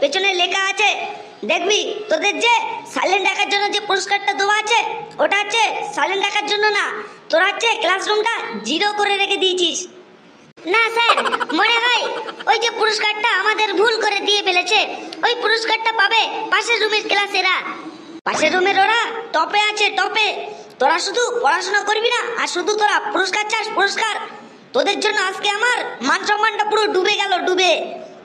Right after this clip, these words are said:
স্যার, তাহলে কি আপনার মান সম্মানটা কি সাঁতার কাটতে জানে না? এই ফসকে, তুই বেশি ফসফস করিস না। আর তোরা সবাই দাঁড়িয়ে রয়েছিস কেন? সব চুপচাপ বস।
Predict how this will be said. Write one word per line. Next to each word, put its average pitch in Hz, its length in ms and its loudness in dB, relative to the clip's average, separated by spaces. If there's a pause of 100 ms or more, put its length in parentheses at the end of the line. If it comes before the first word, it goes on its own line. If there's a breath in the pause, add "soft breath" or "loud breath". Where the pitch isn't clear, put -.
(340)
স্যার, 427 220 4 (280)
তাহলে 427 360 4
কি 427 60 0 (120)
আপনার 415 300 0
মান 440 200 2
সম্মানটা 392 360 0 (100)
কি 453 100 4 (220)
সাঁতার 466 380 0
কাটতে 392 300 0
জানে 330 260 0
না? 302 80 2 (1300)
এই 359 160 2
ফসকে, 392 280 2 (320)
তুই 370 220 4
বেশি 370 260 2
ফসফস 381 360 0
করিস 403 240 0
না। 359 60 2 (420)
আর 233 120 -2
তোরা 339 180 2
সবাই 403 200 0
দাঁড়িয়ে 403 240 2
রয়েছিস 427 360 2
কেন? 415 100 2 (320)
সব 370 200 0
চুপচাপ 415 380 0
বস। 440 180 2